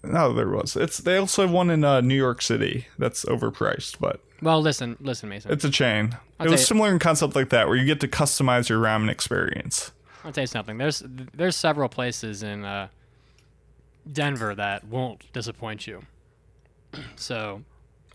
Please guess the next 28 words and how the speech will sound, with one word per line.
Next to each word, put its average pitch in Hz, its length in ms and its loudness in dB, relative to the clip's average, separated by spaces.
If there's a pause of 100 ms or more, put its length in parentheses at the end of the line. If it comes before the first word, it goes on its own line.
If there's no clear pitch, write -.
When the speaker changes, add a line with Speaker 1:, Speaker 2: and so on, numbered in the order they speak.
(160)
Speaker 2:
when 143 140 -6
you 151 60 -2
can 160 120 0
visit, 127 220 -4
Speaker 1:
That's 104 100 -4
Speaker 2:
we 113 100 -6
Speaker 1:
the - 80 -12
Speaker 2:
can 107 80 -10
go 104 180 -8
to 98 60 -10
one 101 160 -12
of 98 60 -14
those 98 200 -14
if 98 60 -16
you 101 100 -18
want. - 160 -20 (220)
Speaker 1:
Well, - 240 -6 (240)
I'm, 139 120 2 (100)
that's, 165 280 2
I'm 165 160 4
just 170 220 0
leading 170 300 4
up 151 100 2
to - 80 -2
the 131 80 2
fact 120 300 2
where 107 380 2 (840)
I'm 104 200 -8